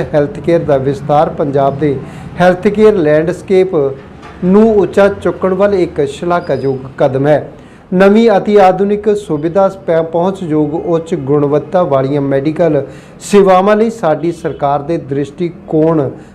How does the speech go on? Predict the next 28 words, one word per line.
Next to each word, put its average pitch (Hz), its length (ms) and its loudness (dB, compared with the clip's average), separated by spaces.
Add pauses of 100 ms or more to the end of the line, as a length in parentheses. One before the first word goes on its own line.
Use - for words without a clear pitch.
(140)
ਨਾਲ 180 320 4
ਮੇਲ 165 280 -2
ਖਾਂਦੀ 131 420 -4
ਹੈ। 135 160 0 (500)
ਇਹ 202 120 8
ਫੋਰਟਿਸ 202 520 0 (100)
ਸਿਰਫ 185 300 -4
ਲੁਧਿਆਣਾ 175 540 -2
ਲਈ 170 260 0
ਹੀ 160 200 0
ਨਹੀਂ, 143 220 -2
ਸਗੋਂ 160 300 -4 (120)
ਪੂਰੇ 160 340 -2
ਰਾਜ 151 340 0
ਲਈ 156 220 0 (600)
ਦੀ 202 160 4 (120)
ਵਚਨਬੱਧਤਾ 170 840 0
ਨੂੰ 139 180 -4 (140)
ਦਰਸਾਉਂਦੀ 147 580 -2
ਹੈ, 143 140 2 (760)
ਜਿਸ 202 180 4
ਵਿੱਚ 220 240 4
ਸਿਹਤ 202 440 0
ਸੰਭਾਲ 175 420 0
ਪ੍ਰਬੰਧਾਂ 175 480 -2
ਨੂੰ 175 120 -4
ਵਧਾਉਣਾ 160 460 0
ਅਤੇ 156 240 -2